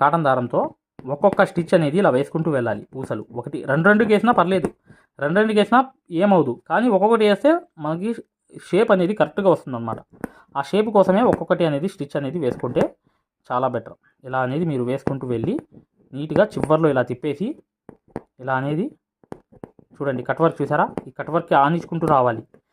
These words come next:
ఆ కట్ వర్క్ అనేది కట్ చేస్తే ప్రశాంతంగా ఉంటుంది. తర్వాత చూపిస్తాను చూడండి. ఇక్కడ అనేది ఇక్కడ కంప్లీట్ చేసి ఒక కుట్టు వేసేసి ఇక్కడ ఒక లైన్ వచ్చింది అనమాట. ఆ లైన్ని ఆనుకోకుండా ఇలా అనేది మరొకటి అనేది ఇక్కడ మొదలు పెట్టాలి. ఇక్కడ మొదలుపెట్టి ఇలా అలా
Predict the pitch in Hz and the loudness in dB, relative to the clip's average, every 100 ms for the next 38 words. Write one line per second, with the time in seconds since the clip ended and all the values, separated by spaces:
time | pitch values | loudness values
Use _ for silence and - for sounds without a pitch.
0 | - - 165 175 202 233 233 226 185 202 | -20 -8 -4 0 2 2 2 2 0 2
1 | 214 214 320 415 - 156 185 202 196 156 | 0 2 -2 -2 -10 -2 0 2 2 0
2 | 135 151 339 - _ _ 147 190 185 143 | 0 -2 -4 -8 _ _ -2 0 0 -4
3 | 156 196 127 120 104 _ - 175 240 226 | -4 -4 -4 -8 -10 _ -16 -2 2 2
4 | 240 247 285 320 - - - 226 208 226 | 2 2 0 0 -6 -10 -4 0 0 0
5 | 262 233 196 269 247 208 254 233 202 - | 4 4 4 2 0 0 4 4 4 0
6 | 247 339 _ _ - 233 220 185 254 240 | -4 -4 _ _ -4 -2 2 4 6 4
7 | 185 156 131 117 117 _ 135 151 220 262 | 4 2 2 -2 -4 _ -2 2 4 4
8 | 240 190 233 233 196 170 208 339 156 165 | 4 4 4 4 4 4 2 2 0 2
9 | 175 185 190 294 - - - _ 139 185 | 2 2 0 -2 -4 -14 -20 _ 2 4
10 | 247 233 220 214 226 202 165 165 175 135 | 4 4 4 4 4 4 4 4 2 0
11 | 113 - _ _ _ _ - 202 185 247 | -4 -8 _ _ _ _ -2 2 4 4
12 | 226 220 196 262 - - - - _ - | 2 2 2 2 0 -10 -12 -12 _ -2
13 | 151 | 0